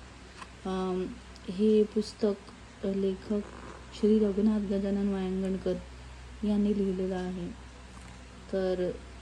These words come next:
या पुस्तकामध्ये तुम्हाला त्यांचं वर्णन, त्यांचं चरित्र पूर्णपणे आढळून येईल. तर तुम्ही जर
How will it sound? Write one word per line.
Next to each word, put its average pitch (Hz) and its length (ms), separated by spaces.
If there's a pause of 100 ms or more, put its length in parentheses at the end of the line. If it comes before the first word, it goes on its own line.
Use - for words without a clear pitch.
(200)
या 196 360 (280)
पुस्तकामध्ये 208 640
तुम्हाला 202 500
त्यांचं 196 400
वर्णन, 196 440
त्यांचं 190 300
चरित्र 196 440
पूर्णपणे 196 640 (880)
आढळून 185 420
येईल. 175 260 (500)
तर 180 500 (960)
तुम्ही 208 300
जर 214 240